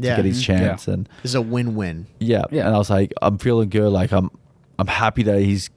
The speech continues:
Speaker 1: gets to showcase 'cause once again, like, he's been playing amazing in challenges,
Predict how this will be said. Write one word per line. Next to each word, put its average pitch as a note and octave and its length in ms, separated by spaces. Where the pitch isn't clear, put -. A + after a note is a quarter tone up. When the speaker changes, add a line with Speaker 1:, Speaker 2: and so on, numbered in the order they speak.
Speaker 1:
gets - 240
to F#2 60
showcase G2+ 540
'cause F#2+ 380
once G#2+ 200
again, F#2+ 180
like, F#2+ 240
he's G#2 260
been G#2 180
playing F#2+ 240
amazing F#2+ 420
in G2 100
challenges, G#2+ 520